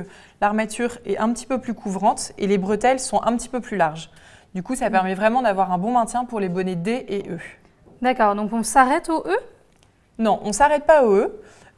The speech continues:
Speaker 1: Il y a aussi des soutiens-gorge qui vont du bonnet F au bonnet H, où là c'est vraiment un soutien-gorge grand maintien avec des spécificités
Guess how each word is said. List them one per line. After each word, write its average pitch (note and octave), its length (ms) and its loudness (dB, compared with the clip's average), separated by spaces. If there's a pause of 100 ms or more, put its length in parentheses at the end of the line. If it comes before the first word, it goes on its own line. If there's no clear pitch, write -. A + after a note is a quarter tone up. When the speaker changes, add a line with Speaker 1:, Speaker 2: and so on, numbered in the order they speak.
(100)
Speaker 1:
Il G#3+ 100 0
y A3+ 80 4
a A3+ 80 2
aussi A#3 180 -4
des C4 120 0
soutiens-gorge C4 600 0
qui A#3+ 140 -4
vont G#3+ 180 -2
du G#3 140 0
bonnet G3+ 420 -2
F C4+ 380 -2
au G#3+ 120 -4
bonnet F#3+ 380 0
H, - 400 0 (320)
où G#3+ 120 -4
là B3 160 6
c'est A#3 160 -2
vraiment A#3 340 0
un A3 60 -2
soutien-gorge G3 720 -4
grand G3+ 340 0
maintien G#3+ 540 -4
avec F3 220 -6
des F#3+ 100 -4
spécificités G3+ 840 -8